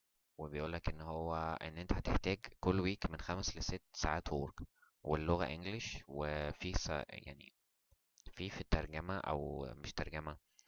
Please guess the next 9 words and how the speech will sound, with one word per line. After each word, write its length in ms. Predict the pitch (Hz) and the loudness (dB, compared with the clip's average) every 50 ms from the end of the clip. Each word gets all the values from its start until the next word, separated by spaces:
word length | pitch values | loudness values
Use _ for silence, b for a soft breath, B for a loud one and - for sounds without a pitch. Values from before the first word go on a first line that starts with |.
| B B B - | B B B -12
الكلام 340 | - - 82 80 92 101 107 | -6 -4 -2 -2 -2 -2 -2
اللي 100 | 98 90 | -4 -4
بيطلع 320 | 78 85 - - 107 92 | -4 -6 -6 -4 -4 -6
في 120 | - - 85 | -4 -6 -8
الفيديو 400 | 78 76 82 87 90 101 107 104 | -8 -6 -8 -8 -6 -6 -6 -4
ه-، 640 | 87 76 71 71 71 71 71 73 73 76 76 - - | -4 -4 -4 -2 -4 -6 -6 -8 -10 -10 -10 -10 -10
ممكن 280 | 78 82 - - 85 82 | -10 -8 -6 -6 -4 -2
اوريهولكوا 960 | 78 76 71 71 71 76 76 76 76 78 78 80 80 82 80 - - 78 76 | -2 -2 -2 -4 -6 -8 -6 -4 -2 0 0 0 0 0 -2 -2 -4 -6 -6
يعني. 200 | 78 82 - | -6 -8 -12